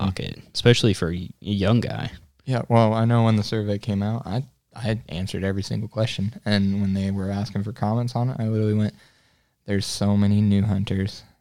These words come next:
Speaker 2: that I think this is, at least for those people that can't identify birds,
Speaker 1: Yeah.
Speaker 2: it's a positive."
Speaker 1: Yeah.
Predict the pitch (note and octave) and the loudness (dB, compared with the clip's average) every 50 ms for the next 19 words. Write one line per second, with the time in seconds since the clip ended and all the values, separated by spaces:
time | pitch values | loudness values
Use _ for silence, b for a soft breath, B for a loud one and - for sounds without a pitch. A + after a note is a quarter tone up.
0 | _ _ _ _ _ _ _ _ - F2 G2 G2 G2+ - - F#2 F2+ F#2 - F2+ | _ _ _ _ _ _ _ _ -14 -10 -8 -8 -8 -6 -6 -6 -6 -4 -4 -4
1 | F2+ G2+ - - F2+ F2+ - - E2 E2+ G2 - - - _ _ _ _ _ - | -6 -6 -6 -6 -6 -6 -6 -6 -8 -8 -10 -12 -14 -20 _ _ _ _ _ -10
2 | F#2 - - G2 G2 G2 G2 - - - _ _ _ _ _ _ _ _ _ _ | -6 -2 0 0 2 0 0 -4 -10 -16 _ _ _ _ _ _ _ _ _ _
3 | - A#2 A2+ G#2 F#2+ - - G2+ G#2+ A2 F#2 F2 E2 E2 - F#2 F#2 F2+ F2 E2+ | 0 2 4 4 2 2 0 -2 -2 0 -2 -4 -4 -4 -4 -4 -4 -4 -4 -6
4 | F2 F2 F2+ G2 - D2 F2 F2 - F2 F2+ F2+ F2+ F2+ G#2 - - - _ _ | -6 -6 -6 -6 -6 -8 -8 -8 -8 -6 -4 -4 -4 -4 -6 -8 -12 -18 _ _
5 | _ _ _ _ _ _ _ - - - - - - _ _ - G2+ G2 F#2+ - | _ _ _ _ _ _ _ -6 -6 -6 -6 -10 -18 _ _ -10 -10 -8 -8 -8
6 | - - - E2 F2 F#2+ G2 A2 - D2 - - _ _ _ _ _ _ - D#2+ | -8 -4 -4 -2 -2 -2 -4 -6 -10 -16 -20 -20 _ _ _ _ _ _ -4 -2
7 | D#2+ C2+ A1+ | -2 -2 -2